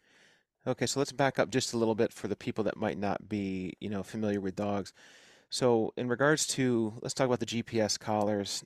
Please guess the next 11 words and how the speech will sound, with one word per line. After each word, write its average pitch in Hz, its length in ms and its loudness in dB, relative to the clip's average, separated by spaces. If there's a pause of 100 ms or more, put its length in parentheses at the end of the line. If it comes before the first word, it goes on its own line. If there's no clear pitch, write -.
uh, 98 260 -6
for - 200 -4
a 104 60 -4
second, 110 400 -2
is 101 100 -2
that, 104 240 -2 (720)
um, 104 440 -2 (720)
dog 135 240 4
collars 123 360 2
nowadays 110 420 2
have 101 500 -2